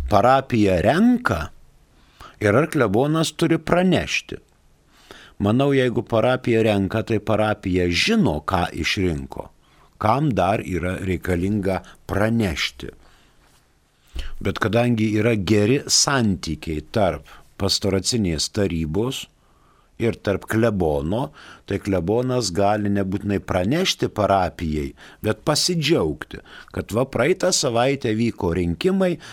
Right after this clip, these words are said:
ir mes išrinkome štai šituos at-, asmenis. Štai šituos. Gerbkit ir mylėkit,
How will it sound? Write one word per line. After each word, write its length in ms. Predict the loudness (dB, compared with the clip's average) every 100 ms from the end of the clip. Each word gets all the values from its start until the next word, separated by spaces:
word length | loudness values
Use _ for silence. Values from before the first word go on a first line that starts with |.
| -12
ir 200 | -4 -2
mes 340 | 0 0 0 -2
išrinkome 920 | -4 -4 -2 -4 -2 -2 0 0 -2 -6
štai 880 | -4 -2 -4 -2 0 2 2 -2 -4
šituos 920 | -4 -2 -2 -2 -2 0 0 -2 -6 -10 -18
at-, 480 | -6 -2 -2 -4 -12
asmenis. 880 | -6 -2 0 -2 -4 -6 -6 -6 -8 -10 _ _ _ _ _ _ _ _ -10
Štai 440 | -4 -2 0 0
šituos. 760 | 0 -2 -2 -4 -6 -6 -6 -10 _ _ -20 _ -8
Gerbkit 580 | 2 2 2 -2 -4 -2
ir 100 | -2
mylėkit, 720 | 0 0 0 0 0 -4